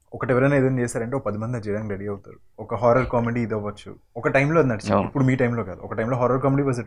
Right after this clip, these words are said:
Speaker 1: trend మొత్తానికి. స్టాండప్ కామెడీ ఒకటి ఉంది, ఒకళ్ళు ఎవరో మొదలుపెట్టి చేస్తున్నారు, పది మంది, వంద మంది దూరారు దాంట్లో, ఇప్పుడు ఎవరు చూడడం మానేశారు దాన్ని. ఫాలో అవుతూ వెళ్ళిపోవడం అన్నది మీ దృష్టిలో ఎట్లాంటి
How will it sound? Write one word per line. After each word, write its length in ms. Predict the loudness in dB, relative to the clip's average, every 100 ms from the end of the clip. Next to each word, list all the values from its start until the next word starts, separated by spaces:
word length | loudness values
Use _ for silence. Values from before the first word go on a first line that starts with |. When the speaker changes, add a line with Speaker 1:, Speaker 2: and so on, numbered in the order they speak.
| -4
Speaker 1:
trend 200 | -2 -2
మొత్తానికి. 520 | -4 -8 -12 -12 -18 -20 -20 _ _ _ _
స్టాండప్ 380 | 0 2 2 4
కామెడీ 240 | 6 6
ఒకటి 240 | 4 0
ఉంది, 280 | -8 -8 -12 -10
ఒకళ్ళు 260 | -4 4 6
ఎవరో 160 | 6
మొదలుపెట్టి 420 | 6 4 4 4
చేస్తున్నారు, 440 | 2 2 -2 2 2
పది 260 | 4 4
మంది, 220 | 4 2 2
వంద 160 | 2 6
మంది 260 | 4 4 4
దూరారు 260 | 4 4
దాంట్లో, 280 | 0 -4 -8
ఇప్పుడు 140 | -8
ఎవరు 140 | -8 -6 0
చూడడం 180 | 2 2
మానేశారు 380 | -2 -6 -10
దాన్ని. 260 | -12 -14 -16 _ _ _ -20 -20 _ _ _ _ 4
ఫాలో 280 | 6 8
అవుతూ 200 | 6 4
వెళ్ళిపోవడం 460 | 2 2 2 2 4
అన్నది 280 | 2 -2 -2
మీ 120 | -4
దృష్టిలో 360 | -4 -6 -4 -4
ఎట్లాంటి 440 | -2 -6 -6